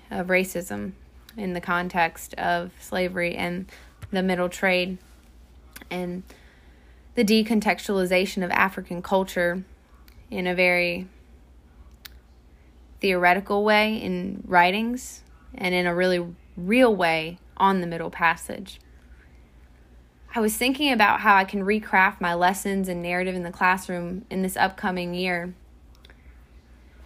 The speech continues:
and use some of the things that I've gleaned and, uh, taken from Doctor Wegman's lecture. Doctor Kirkland also had some real gems to offer that I know I will use in my classroom here in Mobile.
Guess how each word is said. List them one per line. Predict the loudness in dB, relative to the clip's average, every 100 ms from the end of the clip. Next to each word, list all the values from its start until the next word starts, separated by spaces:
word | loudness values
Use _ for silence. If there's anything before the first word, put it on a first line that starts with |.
| -16 -4
and | 0
use | 2 2 0
some | -2 -2
of | -2
the | -4
things | -2 -2 -2 -4 -10 -14 -20 -20 -20 -20 -20 -10
that | -2 2
I've | 4 2 -2 -12 -12
gleaned | -4 0 0 -2
and, | -4 -6 -6 -8
uh, | -6 -4 -4
taken | -4 -4 -4 -6
from | -6 -4
Doctor | -4 -4 -2
Wegman's | 0 0 -2 -8 -6
lecture. | -4 -4 -6 -8 -10 -18 -20 _ -20 -20 -20 -20 -20 -20 -20 -20 -20 -20 -20 -20 -2
Doctor | 2 4 2
Kirkland | -2 0 0 0 -2 2
also | 2 2 0
had | -2 -2
some | -4 -2
real | 0 0
gems | 0 0 -2
to | -2
offer | 0 0 -2 -2
that | 0
I | 0
know | 2
I | 2 0
will | -2
use | -2 -2 -2
in |
my | -4 -4
classroom | 0 2 2 -4 -6
here | -2 -2
in |
Mobile. | -2 -2 -2 -2 -6